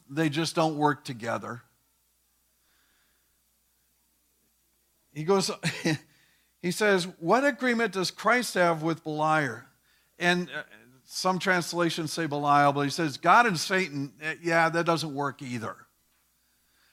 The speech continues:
But it's interesting to me that that phrase for Satan in this particular case means without profit or worthless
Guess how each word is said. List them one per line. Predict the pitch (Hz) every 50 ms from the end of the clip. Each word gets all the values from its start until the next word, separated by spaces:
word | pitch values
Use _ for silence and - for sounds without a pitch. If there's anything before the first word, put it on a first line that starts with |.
| _ _ _
But | 180 185 185
it's | 190 180 -
interesting | 247 262 - - 254 240 - - 202 196 170
to | 151 175
me | 170 175 175 175 165 156
that | 147 156 147 143 - -
that | 165 160 156 151 131 -
phrase | - - 165 170 180 185 190 190 180 -
for | - 160 147
Satan | 135 - - 185 185 180 180 143 143
in | 143 143
this | 156 160 151
particular | - 165 156 - 180 175 151 165 165 156
case | 147 - - 160 160 160 156 - - - _ _ _ _ _ _
means | - 151 160 165 165 165 151 123 - -
without | - 160 147 156 147 165 185 220 233 -
profit | - - 196 180 180 180 180 170 - 190 185 180 170 - _
or | - 127 127 127
worthless | 120 123 151 180 202 208 196 - 202 208 208 196 185 - -